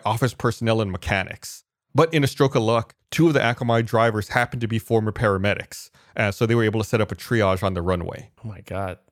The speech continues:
Speaker 1: Uh, and the first class section of the plane pretty much had its entire sides and ceiling missing, and the damage was determined to be beyond repair, and the plane was dismantled on site and sold for parts and scrap. Uh, this is the point in the podcast where I should mention y-,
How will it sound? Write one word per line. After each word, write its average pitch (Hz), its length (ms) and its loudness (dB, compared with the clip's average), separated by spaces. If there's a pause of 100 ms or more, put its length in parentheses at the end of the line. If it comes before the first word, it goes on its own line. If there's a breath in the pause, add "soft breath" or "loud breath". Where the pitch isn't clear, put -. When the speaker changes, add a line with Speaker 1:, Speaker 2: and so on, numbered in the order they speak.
(200)
Speaker 1:
Uh, 98 160 0
and 113 180 4
the 120 40 2
first 156 260 0
class 131 240 0
section - 300 -2
of 120 40 -2
the 117 60 -2
plane 117 220 0
pretty 135 220 -2
much 127 160 0
had 113 120 0
its - 100 -12
entire 120 400 0
sides 117 540 0
and 107 160 -8
ceiling 107 440 -2
missing, 90 440 -2 (340 soft breath)
and 117 100 2
the 110 60 4
damage 117 340 0
was 104 120 -8
determined 107 380 -2
to 101 40 -2
be 104 140 -2
beyond 95 360 2
repair, 87 380 -2
and 90 100 -4
the 98 60 -2
plane 110 220 0
was 98 120 -2
dismantled 110 600 -2
on 110 180 0
site 92 340 -2 (160)
and 95 140 -6
sold 107 220 0
for 101 100 -4
parts 85 380 -4
and 87 100 -14
scrap. - 460 -6 (320)
Uh, 101 180 4
this 127 120 4
is 110 40 -4
the 113 80 2
point 110 340 0
in 98 340 2
the 95 180 0
podcast 92 560 -2
where 95 80 4
I 90 80 2
should 95 180 -10
mention 92 360 -2
y-, 98 220 0